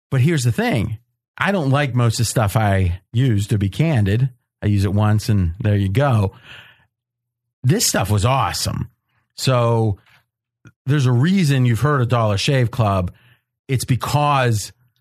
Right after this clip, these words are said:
they've got good products. And, you know, we're gonna be talking about it as the weeks go by, but I was thinking about it, and I'm not shaving right now, actually. And I think I am a cautionary tale of that,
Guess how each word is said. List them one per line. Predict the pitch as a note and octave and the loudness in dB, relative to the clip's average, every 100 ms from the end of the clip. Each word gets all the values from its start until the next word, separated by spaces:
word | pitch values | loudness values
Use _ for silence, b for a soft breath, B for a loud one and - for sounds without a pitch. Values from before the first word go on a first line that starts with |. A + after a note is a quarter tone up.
| _ _ | _ _
they've | B2+ G#2 | 0 0
got | B2 F2+ | -2 0
good | A#2+ G2+ | -2 -2
products. | - A2 F#2+ E2 E2+ - | 0 0 0 -2 -4 -2
And, | A2+ A2+ A2 A2 _ _ | 0 2 2 -2 _ _
you | C3 | 0
know, | B2 | 2
we're | B2 D#3 | 2 0
gonna | C3 | 0
be | A2+ | 0
talking | C#3+ D3+ - | 0 0 0
about | A#2 A2+ A2+ | 0 2 0
it | |
as | G2+ | 0
the | A2+ | 0
weeks | A#2 G2 | 0 -2
go | - G#2+ | -2 -2
by, | F#2+ C3 A#2+ | 0 0 0
but | G#2 G#2+ G#2 - b b b b - | 0 -2 -4 -8 b b b b -6
I | F#3 | -2
was | A#3+ - | -2 -2
thinking | A#3+ G#3+ C#3 | -2 0 0
about | G#2 F#2 | 0 0
it, | F2 - _ _ | -2 -6 _ _
and | B2 | -2
I'm | F#3 | 0
not | A3 B2+ | 0 0
shaving | - C#3 B2 | 0 0 2
right | B2 A#2 A2 | 2 2 2
now, | C#3 C#3+ | 2 2
actually. | F#2+ F2 - - A#1 B1+ - b b b b b _ - - - | 0 -2 -2 -2 0 -2 -4 b b b b b _ -14 -14 -6
And | G#2 G#2 F2+ - _ _ _ _ | -2 0 -2 -6 _ _ _ _
I | A2+ | -4
think | B2+ C#3 | 0 0
I | A#2+ B2 C3+ | 0 0 2
am | B2+ B2 A#2+ | 2 2 2
a | A#2 A2 | 0 0
cautionary | - D3 B2+ C3 B2 A2+ G#2 | 0 0 0 2 2 2 0
tale | - D#3+ F#3 B2 | 0 0 2 2
of | A#2+ | 2
that, | G#2+ E2+ D#2 - - | 0 0 -4 -8 -14